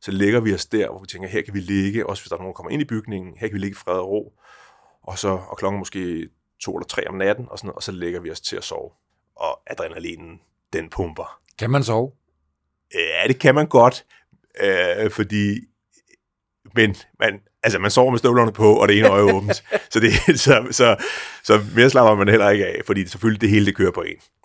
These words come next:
Speaker 1: Og vi har jo planlagt det her i et halvt år, øh, til mindste detalje, øh, så godt, hvad man nu kunne, og, og, og nu er vi der. Så det er jo både spændingen, men det er jo også glæden ved at være afsted og være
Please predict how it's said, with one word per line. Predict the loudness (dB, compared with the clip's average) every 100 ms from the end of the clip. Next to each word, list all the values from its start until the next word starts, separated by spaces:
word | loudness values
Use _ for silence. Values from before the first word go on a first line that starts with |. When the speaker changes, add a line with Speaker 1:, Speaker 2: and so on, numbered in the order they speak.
| -12
Speaker 1:
Og | -6
vi |
har | -6
jo | -4
planlagt | -4 -2 -2
det | -2
her | 0 -2 -4
i | -10 -8 -8
et |
halvt | -2 -2 0
år, | -2 -2 -4 -8 -4
øh, | -2 -4
til | -6 -2
mindste | -2 -2
detalje, | -6 -2 0 0 0 -2 -6 -20 -20 _ -4
øh, | 0 0 0 -4 -10
så | -10 -2
godt, | -2 0
hvad |
man | -2
nu | -2 -4
kunne, | 0 -2 -2 -12
og, | -10 -6
og, | -6 -6
og | -4
nu | -2
er | -2
vi | -2 -4
der. | -6 -10 -12
Så | -8 -6
det | -2
er |
jo | -4 -2
både | 2 2
spændingen, | 2 0 0 -2 -6 -8
men | -10 _ -20 -16
det | -12
er | -10
jo |
også | -10
glæden | -8 -4 0 2 2 -2 _ _
ved | -8
at | -6
være | -4
afsted | -4 -4 -4 -4
og | -4 -6
være | -4 -4